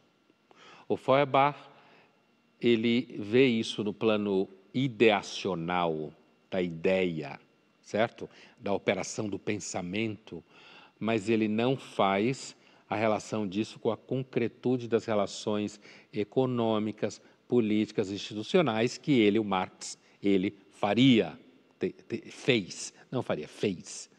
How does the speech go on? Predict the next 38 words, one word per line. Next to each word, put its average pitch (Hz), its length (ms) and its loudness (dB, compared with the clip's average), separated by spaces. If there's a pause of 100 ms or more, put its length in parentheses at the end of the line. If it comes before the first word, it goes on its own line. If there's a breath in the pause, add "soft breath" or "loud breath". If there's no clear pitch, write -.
(160)
né? 123 240 -2 (420 loud breath)
E 160 80 6
nesse 143 260 6
sentido, 147 680 2 (240 loud breath)
o 117 100 4
Feuerbach, 147 720 4
ele 127 140 6
é 120 80 6
um 160 160 2
grande, 139 600 4 (240 loud breath)
o 135 120 6
Feuerbach, 185 500 4
na 165 120 2
realidade, 151 720 2 (400 soft breath)
ele 139 340 6
é, 131 420 6 (1160)
é - 80 -12
claro, 151 320 2
epicuro, 127 640 0
de - 60 -14
certa 113 260 -4
forma, 123 540 2
mas 101 160 -4
aí 107 120 0
é 107 60 0
muito 101 280 -6
longe. 117 640 0 (280 loud breath)
Spinoza 120 600 -2
não 107 100 -2
há 104 80 -2
provas 107 380 0
de 92 60 -12
que 104 60 -6
ele 95 80 -4
fosse - 300 -4
ateu 95 380 2
enquanto 95 360 -6
tal, 120 560 2